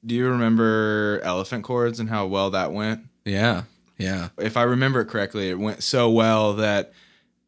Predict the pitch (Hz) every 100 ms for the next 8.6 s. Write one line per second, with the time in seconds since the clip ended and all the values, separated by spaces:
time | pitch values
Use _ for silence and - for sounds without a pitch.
0 | - - 113 117 131 131 123 117 110 104
1 | 107 113 117 120 127 123 - _ _ 104
2 | 107 104 104 98 98 92 - 95 104 110
3 | - - 123 117 113 101 95 110 120 123
4 | 123 135 135 135 131 147 147 151 - _
5 | _ _ - 117 120 117 117 113 110 -
6 | 110 113 139 - 95 92 92 92 - 117
7 | 123 110 113 113 110 104 - - 113 107
8 | 107 107 104 101 98